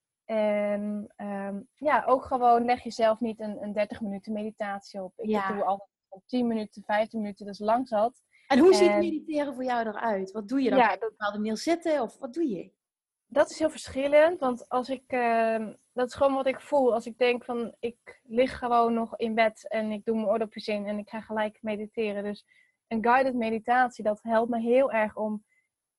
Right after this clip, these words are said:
Speaker 1: die focus steeds op dat ene ding te leggen.
Speaker 2: Mhm.
Speaker 1: En daardoor, ehm, ja, die blokkades, die, die verdwijnen daardoor eigenlijk.
Speaker 2: Ja, ja.
Speaker 1: Ehm, en het ook va-, vaak gewoon liggend, want waarom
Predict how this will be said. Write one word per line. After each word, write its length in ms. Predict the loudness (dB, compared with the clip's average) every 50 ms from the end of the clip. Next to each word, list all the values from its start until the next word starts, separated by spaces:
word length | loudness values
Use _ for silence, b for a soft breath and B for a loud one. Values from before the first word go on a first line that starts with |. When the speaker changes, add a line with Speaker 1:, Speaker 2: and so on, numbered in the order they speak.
| _ _ -10
Speaker 1:
die 220 | -8 -6 -6 -4
focus 380 | 2 4 4 4 4 2 -6 -8
steeds 480 | -4 0 0 0 0 0 -4 -14 -16 _
op 180 | -14 -14 -14 _ -10
dat 220 | -10 -8 -4 -2
ene 320 | 0 0 0 0 -2 -2
ding 280 | 0 0 0 0 0 -2
te 80 | -4 -2
leggen. 440 | 0 0 0 0 -2 -4 -4 -4 -6
Speaker 2:
Mhm. 520 | -10 -12 -12 -12 -12 -14 _ -12 -8 -2
Speaker 1:
En 480 | 0 2 4 4 4 4 2 2 0 -4 -8
daardoor, 720 | -4 -2 0 2 2 2 0 0 -2 -2 -2 0 0 0
ehm, 580 | -2 -2 -4 -6 -6 -4 -4 -6 -6 -8 -10 -8 -4
ja, 120 | -4 -4
die 140 | -2 -4 -4
blokkades, 640 | -6 -6 -6 -2 0 2 2 2 2 0 -4 -10 _ _ _
die, 240 | -16 -16 -16 -16 -18 _ _ _ _ -12 -10 -10 -12 _ _
die 180 | -14 -12 -8 -8
verdwijnen 480 | -8 -4 0 2 2 2 2 2 0
daardoor 300 | -2 -2 -2 -2 -2 -4
eigenlijk. 540 | -4 -4 -6 -6 -8 -8 -6 -4 -4 -4 -6 -8
Speaker 2:
Ja, 420 | -12 -14 -12 -12 -12 -12 -14 _ _
ja. 300 | -12 -8 -6 -4 -4 -4
Speaker 1:
Ehm, 100 | -4 -6 -4
en 120 | -4 -2
het 100 | 0 0
ook 80 | 0 0
va-, 200 | 0 -2 -2 0 _
vaak 240 | 4 4 4 2
gewoon 240 | -2 -8 -8 -8 -10
liggend, 360 | -12 -12 -12 -12 -14 -14 -12
want 220 | -12 -14 -16 -14 -10
waarom 460 | -6 -6 -6 -6 -6 -10 -12 -14 -16